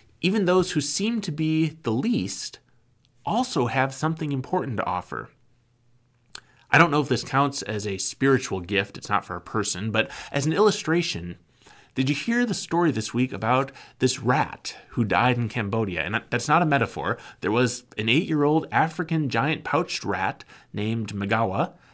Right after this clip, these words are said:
who died this week after a five-year career as the most successful landmine sniffing rat in the world. Apparently, this rat had a remarkable sense of smell, and he found over one hundred landmines and other explosives.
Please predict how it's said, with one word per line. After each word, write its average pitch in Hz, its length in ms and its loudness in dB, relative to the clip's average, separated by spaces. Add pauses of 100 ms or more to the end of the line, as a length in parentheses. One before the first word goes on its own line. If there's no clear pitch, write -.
(240)
who 143 140 4
died 139 420 6
this 131 220 -4
week 95 320 -4
after 123 300 0
a 117 60 -2
five-year 156 600 2
career 117 640 0 (260)
as - 140 -6
the 113 80 -6
most 147 480 0
successful 143 840 -2
landmine 151 640 0
sniffing 139 540 -4
rat 113 460 -2 (120)
in 104 140 -8
the 123 60 0
world. 143 460 -4 (640)
Apparently, 123 520 2
this 110 260 -4 (100)
rat 107 440 0 (340)
had 139 120 2
a 135 60 8
remarkable 143 600 4
sense 139 340 -4
of 147 80 -10
smell, - 560 -6 (320)
and 127 80 -2
he 131 80 4
found 156 400 4
over 151 340 4
one 135 200 0
hundred 180 420 0
landmines 127 580 0
and 117 80 -2
other 123 200 0
explosives. - 800 -6